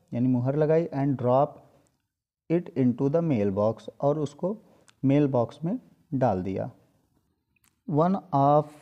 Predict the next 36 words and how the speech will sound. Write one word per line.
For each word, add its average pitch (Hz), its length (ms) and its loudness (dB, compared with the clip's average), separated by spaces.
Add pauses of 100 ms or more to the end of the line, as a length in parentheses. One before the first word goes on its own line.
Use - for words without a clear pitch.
(180)
the 139 140 2 (140)
employees, 120 600 2 (340)
उसमें 151 340 0
से 175 320 -4
एक 160 280 0
कर्मचारी, 110 640 0 (500)
who 165 160 2
was 160 180 4
a 170 80 4 (140)
postman, 123 520 0
जो 131 120 2
डाकिया 143 520 2
था, - 320 -2
and 135 260 -2
also 123 480 0
help 147 280 0
at 131 200 2
the 143 200 0
post 139 240 0
office, 120 320 -6 (560)
और 151 140 4
पोस्ट 156 380 -2
ऑफिस 139 500 -4
यानी 139 180 2
डाकघर 135 440 2
के 175 260 -2 (320)
कामों 131 300 2
में 139 180 2
भी 139 140 -4
सहायता 143 380 -2
करता 104 340 -6
था, - 180 -6
went 151 400 0
to 147 440 -2
his 131 200 -2
boss 120 440 0